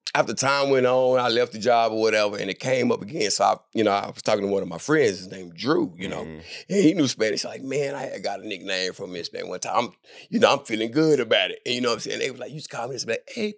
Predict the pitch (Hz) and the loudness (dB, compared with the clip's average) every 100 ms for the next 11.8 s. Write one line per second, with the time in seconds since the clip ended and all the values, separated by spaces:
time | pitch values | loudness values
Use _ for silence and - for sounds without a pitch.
0 | - 277 254 254 262 240 226 208 196 180 | -4 0 0 2 4 4 2 0 -4 -8
1 | - 95 98 104 98 127 - _ 196 185 | -10 -10 -6 2 2 2 -4 _ 0 0
2 | 123 _ _ - - 220 185 135 104 107 | 0 _ _ -10 4 8 8 8 4 4
3 | 95 90 - - _ - - - 277 262 | 2 0 -8 -20 _ -20 -14 2 4 6
4 | - - 523 403 523 - 117 131 117 - | 4 2 2 4 6 4 2 2 0 -2
5 | - 185 170 156 143 156 147 - 139 120 | -8 -2 0 0 -4 -2 -2 0 -2 2
6 | 110 135 151 147 - 123 104 85 - 117 | 4 6 4 2 4 4 4 2 0 6
7 | 277 - 233 - 185 180 254 233 - 214 | 6 6 4 2 -4 0 2 2 0 0
8 | - - 170 160 - 277 339 302 320 - | 0 0 0 2 0 -2 -2 -2 -2 0
9 | - 160 160 143 139 151 160 156 156 151 | 2 6 6 4 4 2 2 2 2 0
10 | - 151 82 120 143 127 117 107 107 120 | 0 -4 -2 -4 0 0 0 -4 -2 -4
11 | - 117 117 104 107 104 101 98 | -4 -2 -2 -2 2 2 2 -6